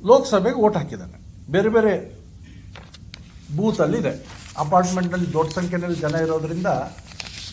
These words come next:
ಸಾವಿರ, ಸಾವಿರದ ಇನ್ನೂರು ಆದಮೇಲೆ ಹೊಸ ಬೂತ್ ಮಾಡ್ತಾರೆ. ಹಿಂಗಾಗಿ ಬೇರೆ ಬೂತಿಗೆ ಬಂದಿದ್ದಾನೆ,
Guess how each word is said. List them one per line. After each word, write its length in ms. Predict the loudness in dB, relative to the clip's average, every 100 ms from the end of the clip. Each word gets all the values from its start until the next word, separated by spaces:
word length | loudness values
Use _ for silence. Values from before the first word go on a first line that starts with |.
| -16 -18 -8
ಸಾವಿರ, 340 | 4 8 8 10 8
ಸಾವಿರದ 300 | 6 4 2
ಇನ್ನೂರು 300 | 0 0 2
ಆದಮೇಲೆ 300 | 2 2 -2
ಹೊಸ 220 | 0 2 2
ಬೂತ್ 300 | 0 -2 -2
ಮಾಡ್ತಾರೆ. 360 | -4 -2 -4
ಹಿಂಗಾಗಿ 280 | -2 -2 0
ಬೇರೆ 200 | 2 4
ಬೂತಿಗೆ 440 | 2 -2 -6 -6 -8 -10 -20 -20 -20 -18 -20 -20 -18 -4
ಬಂದಿದ್ದಾನೆ, 440 | 0 2 2 -2